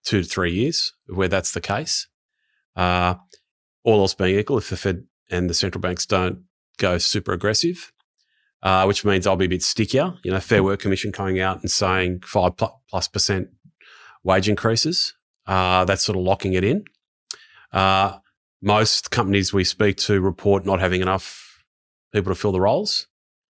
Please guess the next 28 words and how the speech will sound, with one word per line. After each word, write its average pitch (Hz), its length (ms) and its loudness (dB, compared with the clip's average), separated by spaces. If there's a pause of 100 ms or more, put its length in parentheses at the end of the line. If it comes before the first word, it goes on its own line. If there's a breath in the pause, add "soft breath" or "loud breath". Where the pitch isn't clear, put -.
(380)
Uh, 90 460 0 (800)
that 98 260 0
sort 104 300 2
of 92 100 0
tells 101 320 0
you 98 80 2
that 92 180 0 (160)
they're 101 100 2
gonna 95 80 4
have 90 60 -2
to 85 100 -4
pay 95 200 2
their 92 240 2
installed 95 880 -2 (480)
or 90 120 -10
current 101 300 2
employees 95 520 2
more, 110 320 2 (720)
et - 60 -14
cetera, 135 360 0
which 101 180 2
will 90 80 0
be 92 80 2
above 87 300 2
award 90 220 0
wages, 82 320 -6
right? 87 220 -8
So 85 300 -4